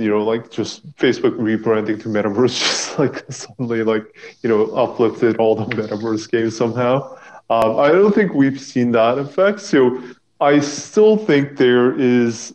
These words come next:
a big kinda gap between how people understand game in crypto versus how people understand game in, you know, um, the traditional side. Um, I, I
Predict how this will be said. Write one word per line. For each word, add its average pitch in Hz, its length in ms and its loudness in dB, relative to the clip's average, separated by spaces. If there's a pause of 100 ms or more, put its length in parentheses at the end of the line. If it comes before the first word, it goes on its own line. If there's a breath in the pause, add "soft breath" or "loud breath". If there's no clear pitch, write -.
(220)
a 135 160 -2 (320)
big 131 540 4 (920 soft breath)
kinda 139 280 0
gap 127 640 -2
between 120 720 -2
how 120 240 0
people 123 360 -2
understand 113 680 -4
game 117 360 -4
in 120 140 -2
crypto 147 480 -2
versus 113 320 -4
how 110 200 0
people 123 380 -4
understand 113 520 -4
game 113 340 0
in, 107 300 -2 (600 loud breath)
you 120 80 2
know, 110 280 2
um, 107 320 0
the 107 280 2
traditional 117 580 -4
side. 170 340 0 (320)
Um, 110 380 0
I, 120 60 2
I 117 200 2